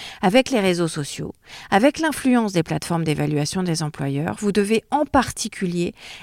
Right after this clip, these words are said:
être plus attentif que jamais à la réputation en ligne de votre entreprise. Les avis négatifs peuvent terriblement nuire à votre marque employeur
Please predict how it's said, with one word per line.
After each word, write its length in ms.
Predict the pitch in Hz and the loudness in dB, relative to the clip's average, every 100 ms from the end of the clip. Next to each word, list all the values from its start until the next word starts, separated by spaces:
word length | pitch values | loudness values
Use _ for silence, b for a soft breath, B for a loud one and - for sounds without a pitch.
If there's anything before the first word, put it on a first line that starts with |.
| - | 0
être 300 | 233 - 262 | 2 4 0
plus 420 | - 277 320 349 | 4 6 6 6
attentif 480 | 311 247 220 214 - | 2 0 -2 -2 -2
que 140 | 190 | -2
jamais 320 | 180 156 160 | 0 0 -2
à 40 | 170 | -2
la 120 | 151 | -2
réputation 840 | 147 202 - 202 180 170 - 180 | 0 0 0 -4 -2 -2 -2 -2
en 80 | 139 | 0
ligne 480 | 139 208 269 202 160 - - | 2 4 6 4 0 -8 -4
de 100 | 175 | -2
votre 300 | 160 147 - | 0 -2 -2
entreprise. 640 | 135 127 - 131 117 - - B B B B | -4 -4 -4 -10 -10 -14 -20 B B B B
Les 180 | 185 214 | 4 6
avis 200 | 240 311 | 4 2
négatifs 680 | 240 240 - - 226 - - | 2 2 0 -6 -8 -10 -2
peuvent 300 | 226 202 - - | 0 0 -2 -2
terriblement 760 | 311 311 247 202 190 180 165 | 0 0 0 0 0 0 -2
nuire 480 | 151 147 175 185 170 | -2 0 2 0 -2
à 60 | - | -6
votre 280 | - - | -6 -6
marque 260 | 160 151 - | -4 -4 -4
employeur 580 | 156 - 147 151 180 | -4 0 2 2 2